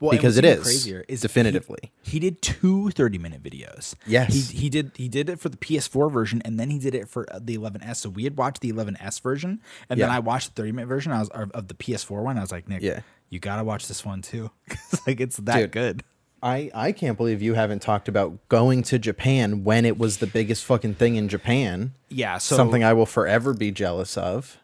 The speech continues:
Speaker 1: Yeah, well, but here's, here's a spoiler alert. It, it's, it's always the biggest thing in Japan. It
Speaker 2: But
Speaker 1: wasn't
Speaker 2: that,
Speaker 1: even
Speaker 2: they, you said that when you were leaving, they were about to transition to some other stuff.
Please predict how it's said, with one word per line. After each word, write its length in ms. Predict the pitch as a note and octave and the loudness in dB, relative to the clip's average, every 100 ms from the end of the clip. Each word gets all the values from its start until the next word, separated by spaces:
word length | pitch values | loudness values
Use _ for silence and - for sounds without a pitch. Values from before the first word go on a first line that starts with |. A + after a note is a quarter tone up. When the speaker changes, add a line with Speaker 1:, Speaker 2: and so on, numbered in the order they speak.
| _ | _
Speaker 1:
Yeah, 280 | C#3 C3+ B2 | -6 -4 -4
well, 320 | B2 C#3 B2 C#3+ | -2 -2 -2 -2
but 160 | B2 | -4
here's, 420 | A2+ C3 C3+ C3 A#2+ | -4 0 0 0 -6
here's 280 | - C3 B2+ | -6 -4 -4
a 60 | |
spoiler 340 | - G#2+ C3+ G#2 | -10 -8 -6 -6
alert. 260 | E2+ D#2 - - | -8 -12 -14 -8
It, 200 | G#2 G2+ - | -8 -8 -10
it's, 220 | A2+ - | -8 -6
it's 160 | C#3 - - | -8 -10 -12
always 440 | F2 B2 B2 F2 | -2 0 0 -8
the 80 | - | -12
biggest 300 | E2+ D#2+ E2+ | -18 -16 -16
thing 120 | F2+ | -16
in 80 | D2+ | -18
Japan. 360 | C#2+ - D2+ _ _ _ _ _ - | -20 -20 -20 _ _ _ _ _ -2
It 80 | |
Speaker 2:
But 120 | A#2 B2 | 4 6
Speaker 1:
wasn't 80 | |
Speaker 2:
that, 120 | F3 F3+ | 8 6
Speaker 1:
even 40 | B2+ | 8
Speaker 2:
they, 320 | D3 F3+ - - | 8 8 2 -4
you 220 | D3+ G3+ | 0 2
said 240 | - F3 C3 | 2 2 4
that 120 | A#2 | 2
when 160 | A#2+ A2+ | 2 2
you 80 | |
were 120 | A2 G#2 | 2 4
leaving, 380 | A2 G#2+ G2 | 2 2 0
they 120 | G2 G2 | 0 2
were 160 | F#2+ | 4
about 240 | F#2 F#2+ F#2 | 4 2 -2
to 100 | F2+ | -6
transition 640 | - F#2 F2 F#2+ - E2+ | -8 -6 -4 -4 -4 -10
to 120 | - | -8
some 220 | F2+ F#2 F2+ | -8 -8 -8
other 180 | F2+ | -8
stuff. 500 | - - - - - | -8 -10 -12 -14 -20